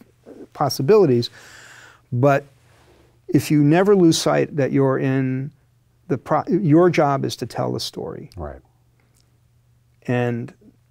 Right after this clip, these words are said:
Speaker 1: that's something we've been doing since we lived in caves as humans
Speaker 2: <laughs>
Speaker 1: around fires, is tell stories. And
Speaker 2: Yeah.
Speaker 1: we're the current stewards of that, of that craft. And, um, as long as that is your purpose, y-, y-, think directorially, not in a preemptive way, but in a supportive way to the intent of the director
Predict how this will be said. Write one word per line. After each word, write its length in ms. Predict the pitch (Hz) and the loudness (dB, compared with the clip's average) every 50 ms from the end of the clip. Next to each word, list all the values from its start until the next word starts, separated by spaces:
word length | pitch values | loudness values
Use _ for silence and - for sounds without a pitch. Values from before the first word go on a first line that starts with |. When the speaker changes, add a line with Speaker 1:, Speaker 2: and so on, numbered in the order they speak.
| _ _ - | _ _ -6
Speaker 1:
that's 260 | 143 135 185 190 - | 0 2 2 2 2
something 280 | - 196 175 - 147 139 | 0 -2 0 2 2 4
we've 180 | 143 143 139 | 4 2 2
been 140 | 127 139 131 | 2 0 0
doing 280 | 123 139 135 131 131 123 | 2 2 2 2 0 -2
since 360 | - - 135 123 - - - | -4 -4 -6 -6 -6 -6 -2
we 120 | 139 131 127 | 0 0 0
lived 300 | 131 131 135 127 117 123 | 2 0 0 -2 -2 -4
in 80 | 117 | -8
caves 480 | 107 - - 147 127 117 104 107 110 - | -8 -4 -2 -2 0 0 -2 -4 -6 -8
as 120 | 113 113 | -10 -10
humans 520 | - - 120 117 113 110 107 120 117 - - | -8 -6 -4 -2 -2 -2 -2 -6 -8 -6 -6
Speaker 2:
<laughs> 80 | 131 | -4
Speaker 1:
around 280 | 120 120 117 117 117 113 | -4 -4 -4 -4 -6 -8
fires, 500 | - - 123 120 110 104 101 101 - - | -6 -4 -4 -2 -4 -6 -8 -10 -12 -12
is 100 | 107 98 | -12 -12
tell 240 | - - 147 135 135 | -8 -6 -4 -4 -4
stories. 580 | - - - 123 117 110 110 - - 123 - | -4 -4 -4 -4 -4 -4 -6 -8 -10 -14 -12
And 180 | - 175 135 131 | -6 -4 0 2
Speaker 2:
Yeah. 60 | 139 | 4
Speaker 1:
we're 180 | 151 165 175 180 | 6 6 6 6
the 100 | 165 165 | 4 2
current 360 | 170 - 170 160 151 127 - | 0 0 0 0 0 -2 -4
stewards 500 | - - 180 165 156 139 120 113 113 - | -2 2 4 4 4 4 2 0 -2 -4
of 120 | 147 135 127 | -4 -4 -2
that, 300 | 135 127 131 131 - - | -2 -2 -2 -4 -4 -8
of 120 | 165 131 | -8 -8
that 220 | 127 127 127 - _ _ _ - | -6 -6 -8 -10 _ _ _ -16
craft. 480 | - - 190 220 175 - - - _ - - | -10 -8 -6 -6 -6 -10 -12 -16 _ -20 -14
And, 300 | 226 147 127 127 120 123 135 - - - - - - - - _ _ - | -10 -8 -6 -4 -6 -6 -8 -10 -18 -20 -20 -20 -20 -20 -20 _ _ -10
um, 400 | - 151 143 135 131 131 135 151 - - - _ _ - | -6 -4 -4 -2 -4 -4 -6 -10 -12 -18 -20 _ _ -6
as 180 | - 165 139 - | -4 -4 -2 0
long 260 | 165 185 214 233 233 | 2 2 2 2 2
as 120 | 214 175 156 | 0 0 0
that 260 | 180 175 175 175 - | 0 0 0 0 0
is 400 | 175 156 151 147 143 - - - | -2 -2 -2 -4 -6 -10 -10 -6
your 180 | 302 202 151 147 | -2 0 0 0
purpose, 580 | 151 - - 185 - - 101 98 - - - 277 | 0 -2 -4 -4 -4 -4 -10 -8 -8 -12 -12 -6
y-, 140 | 233 175 - | -4 -4 -4
y-, 140 | - 214 190 | -2 -4 -4
think 260 | 170 - - 214 214 | -4 0 0 0 2
directorially, 760 | - 196 180 185 175 - - - 196 185 170 156 127 113 110 117 | 4 4 4 4 4 2 0 2 4 4 4 4 2 2 0 0
not 200 | 147 165 180 175 | 0 0 0 2
in 120 | 156 151 | 0 0
a 40 | 143 | 0
preemptive 600 | - - 147 151 165 180 175 - 123 107 - - | 0 0 0 2 2 0 0 -2 -6 -6 -6 -8
way, 240 | - - - - 139 | -10 -8 -8 -10 -6
but 180 | 135 139 143 - - | -4 -4 -4 -4 -4
in 180 | - 190 147 151 | -2 0 2 2
a 80 | 151 143 | 2 0
supportive 640 | - - 151 - - - 190 196 190 175 147 131 135 | -2 -4 -6 -4 0 2 4 4 4 2 0 0 0
way 320 | 139 131 131 131 127 131 | -2 0 0 0 -2 -2
to 160 | - - - 131 | -4 -4 -6 -4
the 100 | 135 135 | -4 -4
intent 320 | 123 123 - 143 135 127 | -6 -6 -4 -4 -2 -2
of 60 | 123 | -2
the 60 | 113 | -4
director 600 | 113 120 120 131 131 123 - - 135 127 117 117 | -4 -4 -4 -2 -2 -4 -4 -4 -4 -4 -4 -4